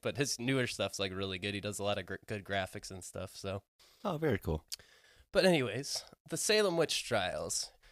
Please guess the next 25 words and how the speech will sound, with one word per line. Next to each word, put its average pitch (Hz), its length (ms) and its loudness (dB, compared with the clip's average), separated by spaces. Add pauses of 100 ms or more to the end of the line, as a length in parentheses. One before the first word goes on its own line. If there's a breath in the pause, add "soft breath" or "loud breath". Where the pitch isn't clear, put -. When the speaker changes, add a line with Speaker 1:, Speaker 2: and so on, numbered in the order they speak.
(260 soft breath)
Speaker 1:
In 123 200 0
early 185 280 4
sixteen 165 520 -2
ninety-two, 107 680 0
in 95 80 -10
the 101 60 -6
small 131 340 4
colonial 117 480 0
town 107 300 0
of 101 60 -4
Salem, 110 380 -2
Massachusetts, 104 960 -4 (140)
two 185 180 -2
girls 147 300 2
suffered 117 400 2
from 123 200 -4
unexplained 113 540 -2
fits - 480 -2
and 117 120 -8
contorted 151 460 -2
their 117 120 -2
bodies 120 440 4
in - 140 -10
unnatural 104 540 -2
ways. 123 460 -2